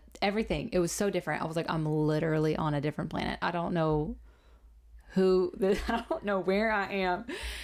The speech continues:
And so, but it, but now that I've adjusted,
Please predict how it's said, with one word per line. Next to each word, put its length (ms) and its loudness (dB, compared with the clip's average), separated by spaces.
And 300 0
so, 260 0
but 200 2
it, 220 0
but 200 -2
now 360 0
that 140 0
I've 220 -6
adjusted, 920 -2